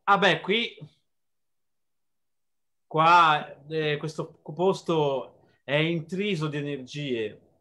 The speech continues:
Ah, ecco cosa volevo dire, porca miseria. Allora, quelle E V P lì, prima si parlava di campi elettromagnetici, queste cose qua,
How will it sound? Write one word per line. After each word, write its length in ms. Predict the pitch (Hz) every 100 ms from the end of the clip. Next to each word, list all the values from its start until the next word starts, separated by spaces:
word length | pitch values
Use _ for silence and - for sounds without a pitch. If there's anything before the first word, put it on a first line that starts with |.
| _ _ _ _ _ _ _ _ _ _ _ _ _ _ _ _ _ -
Ah, 240 | 247 233
ecco 140 | 285
cosa 200 | 254 226
volevo 320 | 226 202 185 175
dire, 300 | 165 151 139
porca 560 | 170 170 160 - 156
miseria. 640 | 151 135 143 135 120 110 107 _ _
Allora, 360 | - 254 202 165
quelle 220 | 285 320
E 20 |
V 180 | 240 254
P 60 | -
lì, 840 | 226 196 185 156 135 139 143 131 _ _ _ _ _ _ _ -
prima 280 | - 202 185
si 180 | 156 165
parlava 640 | 160 143 151 156 151 147
di 480 | 135 135 135 135 127
campi 300 | 139 143 139
elettromagnetici, 960 | 143 135 139 139 135 127 131 127 127 127
queste 240 | 135 131
cose 320 | 127 131 131
qua, 500 | - 131 127 127 123